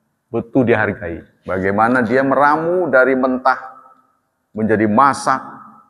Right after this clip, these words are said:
belum lagi bekas-bekasnya dicuci, kan ngerepotin. Kita harus menghargai, disajikan ke kita. Betapapun sedikit kita nggak doyan, harus dimakan. Walaupun nelennya juga, wah, angel. <laughs>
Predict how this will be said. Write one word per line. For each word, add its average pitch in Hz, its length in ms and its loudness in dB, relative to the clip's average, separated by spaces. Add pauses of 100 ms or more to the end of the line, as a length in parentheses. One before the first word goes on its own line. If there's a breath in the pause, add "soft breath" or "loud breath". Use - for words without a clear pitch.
belum 123 280 0
lagi 117 200 2
bekas-bekasnya 117 800 -4 (120)
dicuci, 127 340 -4
kan 185 140 -6
ngerepotin. 175 640 -2 (360)
Kita 226 240 -8
harus 226 80 -16
menghargai, 190 640 -6 (320)
disajikan 135 640 -2
ke 131 160 -6
kita. - 240 -16 (480)
Betapapun 131 640 0
sedikit 123 480 -4
kita 135 240 -2
nggak 120 160 2
doyan, 123 320 0
harus 147 160 -16
dimakan. 196 640 -10 (1040)
Walaupun 135 400 0
nelennya 160 400 0
juga, 160 320 -2
wah, 190 400 -4
angel. 196 240 2
<laughs> - 80 -8